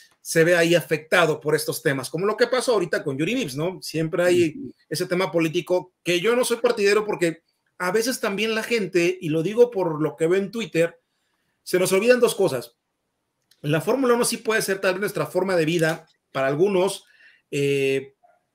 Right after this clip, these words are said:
Speaker 1: pero no deja de ser un deporte y un entretenimiento.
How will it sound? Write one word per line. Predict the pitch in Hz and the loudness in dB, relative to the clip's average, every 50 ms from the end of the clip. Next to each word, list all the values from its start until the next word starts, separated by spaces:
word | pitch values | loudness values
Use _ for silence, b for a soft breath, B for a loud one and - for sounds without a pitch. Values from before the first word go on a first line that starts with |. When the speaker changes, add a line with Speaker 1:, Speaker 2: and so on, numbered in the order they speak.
| _ - | _ -2
Speaker 1:
pero | - 190 185 190 | 0 2 2 2
no | 208 220 | 2 2
deja | 262 262 269 294 | 2 2 2 4
de | 262 208 | 2 2
ser | - - 214 247 254 - - _ - | 2 2 0 0 0 0 -6 _ -10
un | 220 254 247 | -8 -2 0
deporte | 233 226 - 226 247 247 247 - 269 269 226 - - - - | 0 -2 0 -2 -4 -2 0 -2 -2 -2 -2 -8 -14 -20 -14
y | 180 165 247 | -8 -6 -4
un | 294 320 | 0 0
entretenimiento. | 330 320 285 220 165 190 180 185 202 247 339 403 403 - 262 208 185 165 156 165 - _ | 0 2 2 2 2 4 4 4 4 2 2 0 2 2 2 4 4 2 0 -6 -12 _